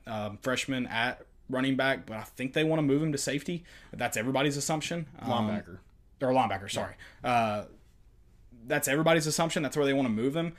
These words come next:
Speaker 1: Um, and then you have T Hodge, another freshman that could make it. You talked about a bigger back. That, that's probably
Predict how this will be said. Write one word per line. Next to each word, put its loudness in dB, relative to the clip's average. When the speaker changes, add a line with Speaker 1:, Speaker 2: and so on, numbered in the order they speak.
Speaker 1:
Um, -2
and 0
then 4
you 6
have 4
T 2
Hodge, -4
another -6
freshman -12
that -6
could 0
make 0
it. -2
You -6
talked -4
about -4
a -6
bigger -2
back. -4
That, -2
that's -6
probably -2